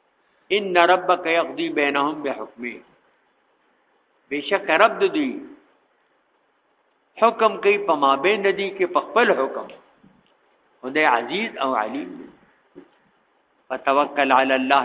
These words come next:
توکل په الله کوا. ترغیب شه توکل ته. انک الحق المبین، بیشک ته په حق باندې چې ظاهرون کې دی حق. ته اورول نشي کولای مړو ته. اوریدل د اجابت سره قبول.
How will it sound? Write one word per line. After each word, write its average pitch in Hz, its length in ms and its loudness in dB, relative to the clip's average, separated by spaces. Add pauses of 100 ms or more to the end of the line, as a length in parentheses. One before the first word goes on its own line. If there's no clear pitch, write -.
توکل 139 420 -6
په 139 140 -2
الله 127 280 2
کوا. 175 340 2 (840)
ترغیب 165 380 -2
شه 220 100 2
توکل 160 600 4
ته. 98 100 -16 (760)
انک 185 380 -2
الحق 127 400 -2
المبین، 135 560 -4 (680)
بیشک 151 420 -4
ته 165 240 -2
په 170 160 -4
حق 185 240 0 (100)
باندې 160 320 0 (680)
چې - 100 -18
ظاهرون 127 540 -4
کې 143 180 -6
دی - 260 -14
حق. - 140 -16 (1600)
ته - 80 2
اورول 196 480 4
نشي 233 280 0
کولای 190 300 2
مړو 180 340 0
ته. 123 120 0 (1600)
اوریدل 156 540 0
د 160 40 -2
اجابت 151 480 0
سره 131 180 -2
قبول. 113 440 -8